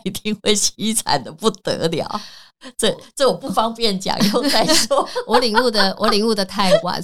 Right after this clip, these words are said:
Speaker 2: 所以我前几年包括在拍戏的时候，为什么我会很容易不平衡，是我拍戏的酬劳其实都不是花在我身上。
Speaker 1: 我知道，
Speaker 2: 对，
Speaker 1: 而且会有人去堵你嘛。
Speaker 2: 那然后我，
Speaker 1: 嗯。
Speaker 2: 我心里就很，因为我工作很辛苦，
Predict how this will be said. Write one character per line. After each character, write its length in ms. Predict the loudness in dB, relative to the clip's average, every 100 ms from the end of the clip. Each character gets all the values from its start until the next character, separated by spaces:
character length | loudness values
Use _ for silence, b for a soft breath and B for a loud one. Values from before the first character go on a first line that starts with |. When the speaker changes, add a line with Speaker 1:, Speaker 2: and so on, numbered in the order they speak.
| 0
Speaker 2:
所 80 |
以 60 | 2
我 160 | 2 0
前 300 | -2 -4 -2
几 220 | -4 -6
年 160 | -8
包 140 | -10 -6
括 140 | -4
在 80 | -4
拍 260 | -2 -2 -2
戏 160 | -2
的 140 | -2 -2
时 160 | -4
候， 160 | -4 -6
为 140 | -6
什 180 | -4 -2
么 240 | -2 -2
我 60 | -6
会 140 | -8 -8
很 200 | -8 -12
容 200 | -8 -4
易 60 | -4
不 180 | -6 -10
平 280 | -6 -4
衡， 140 | -2 -4
是 120 | -4
我 140 | -4
拍 240 | -4 -4 0
戏 220 | 0 0
的 240 | -4 -8 -12 _ b _ _ -8
酬 260 | -4 -2
劳 180 | 0 -2
其 160 | -2 -2
实 180 | -2
都 140 | -2 -4
不 100 | 0
是 100 | -2
花 160 | -2
在 140 | -2 -4
我 140 | -4
身 200 | -4 -2 0
上。 180 | 2
Speaker 1:
我 60 | 2
知 240 | 0 -4
道， 360 | -2 0 0 -2 -2
Speaker 2:
对， 220 | -2 0
Speaker 1:
而 80 | 2
且 60 | 2
会 160 | 2 2
有 100 | 0
人 240 | -2 -2
去 140 | 0 -2 0
堵 220 | -2 0
你 200 | 0 0
嘛。 80 | 0
Speaker 2:
那 40 |
然 80 | 0
后 160 | 2 2
我， 60 |
Speaker 1:
嗯。 160 | 2 0
Speaker 2:
我 80 | -2
心 320 | 0 0 -2
里 140 | -2
就 100 | 0
很， 140 | 0 0 -2
因 80 | -2
为 60 |
我 40 | -2
工 140 | 0
作 100 | -2
很 140 | -2
辛 220 | -2 -2 -2
苦， 280 | -4 -6